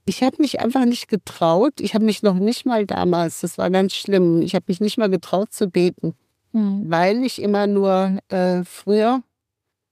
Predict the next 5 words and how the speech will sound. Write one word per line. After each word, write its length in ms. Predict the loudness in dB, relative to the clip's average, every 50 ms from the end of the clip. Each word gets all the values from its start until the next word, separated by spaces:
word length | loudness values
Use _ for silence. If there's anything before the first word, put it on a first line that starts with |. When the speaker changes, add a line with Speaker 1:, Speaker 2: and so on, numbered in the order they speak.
| _ _ _ _ _ _ _ _ _ _ _ _ -4
Speaker 1:
halt 400 | -2 -2 -2 -2 -4 -10 -8 -4
als, 420 | -2 -2 -2 -4 -6 -12 -12 -10
als 380 | -6 -4 -4 -4 -6 -8 -4 0
junger 300 | 2 2 4 4 4 4
Mensch, 680 | 2 2 2 2 2 0 -2 -4 -8 -10 -12 -14 -14